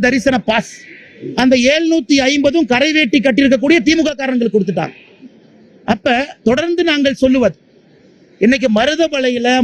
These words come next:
முருகபெருமானை அவமானப்படுத்தி இருக்கிறாங்க. உண்மையான பக்தர்களை உள்ள விடல. கும்பாபிஷேகத்துல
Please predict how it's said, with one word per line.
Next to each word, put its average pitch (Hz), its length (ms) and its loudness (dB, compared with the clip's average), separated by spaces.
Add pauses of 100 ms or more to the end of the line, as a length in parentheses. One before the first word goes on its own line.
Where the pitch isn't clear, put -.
முருகபெருமானை 240 760 0
அவமானப்படுத்தி 233 580 0
இருக்கிறாங்க. 190 360 0 (960)
உண்மையான 294 440 0 (180)
பக்தர்களை 269 560 0
உள்ள 240 140 2 (100)
விடல. 269 240 2 (1080)
கும்பாபிஷேகத்துல 269 960 -2